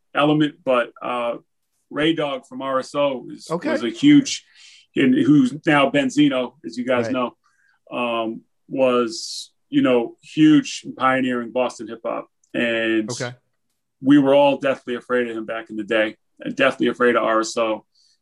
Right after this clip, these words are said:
Speaker 1: They had so many running, run-ins with the cops and all this shit. And, and
Speaker 2: Yeah.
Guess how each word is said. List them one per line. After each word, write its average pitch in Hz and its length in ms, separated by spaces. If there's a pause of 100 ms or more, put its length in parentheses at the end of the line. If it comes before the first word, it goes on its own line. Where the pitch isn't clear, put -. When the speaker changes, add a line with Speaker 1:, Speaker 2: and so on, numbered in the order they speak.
Speaker 1:
They 123 100
had 123 120
so 135 140
many 127 140
running, 123 520
run-ins 127 400
with 113 120
the 107 60
cops 135 460
and 123 80
all 120 140
this 120 100
shit. - 380
And, 107 200
and 110 300
Speaker 2:
Yeah. 123 280